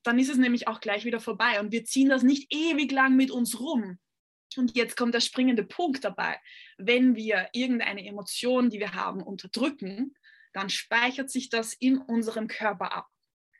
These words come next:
Es speichert sich irgendwo als stagnierte Energie. Wenn alles Energie ist und alles im Fluss sein muss,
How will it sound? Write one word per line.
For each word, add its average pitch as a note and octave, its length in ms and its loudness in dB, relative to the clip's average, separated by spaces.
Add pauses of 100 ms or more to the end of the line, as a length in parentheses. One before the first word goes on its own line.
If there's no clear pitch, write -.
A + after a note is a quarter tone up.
(100)
Es - 160 -2
speichert B3 580 0
sich C4 200 -4
irgendwo B3+ 440 4
als G#3+ 280 0
stagnierte B3 600 2
Energie. G#3 420 -8
Wenn A#3 180 0
alles D#4 260 0
Energie C4 420 0
ist A3 80 -6
und A3+ 100 -4
alles B3+ 280 0
im A#3+ 80 0
Fluss C4+ 300 -10
sein G#3 200 -2
muss, A#3 280 -4